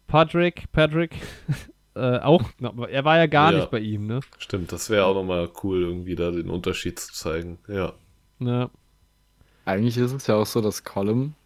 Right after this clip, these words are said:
Speaker 3: wirklich ja auch nur Padraig so richtig als Freund hatte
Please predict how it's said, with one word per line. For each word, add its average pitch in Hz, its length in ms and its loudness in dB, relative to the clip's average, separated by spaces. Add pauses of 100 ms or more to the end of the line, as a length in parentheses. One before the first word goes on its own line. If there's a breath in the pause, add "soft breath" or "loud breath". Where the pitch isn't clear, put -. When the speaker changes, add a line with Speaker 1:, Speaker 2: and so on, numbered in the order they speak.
(180)
Speaker 3:
wirklich 113 440 -2
ja 101 140 -2
auch - 180 -8
nur 113 160 -2 (340)
Padraig 120 500 0
so 110 140 -2
richtig 113 340 -4
als 101 180 -8
Freund 101 460 -2
hatte - 280 -4